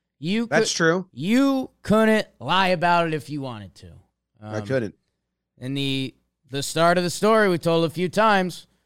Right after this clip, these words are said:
Speaker 1: we talked to Muggsy. Jimmy said, "I love your jeans. They're what I wear." They kinda called bullspit, and then they checked out their orders, and they were like, "Oh, <laughs> oh, yeah,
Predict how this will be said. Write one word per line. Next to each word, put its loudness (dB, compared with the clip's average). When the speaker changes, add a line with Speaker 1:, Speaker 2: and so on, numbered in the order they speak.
Speaker 1:
we -4
talked 0
to -4
Muggsy. -6
Jimmy -2
said, 0
"I 2
love 4
your -2
jeans. -4
They're 2
what 2
I 4
wear." -2
They 2
kinda 0
called 0
bullspit, -2
and -4
then 2
they 0
checked -2
out 4
their 2
orders, 0
and -6
they -4
were -4
like, -4
"Oh, 0
<laughs> -18
oh, -10
yeah, 0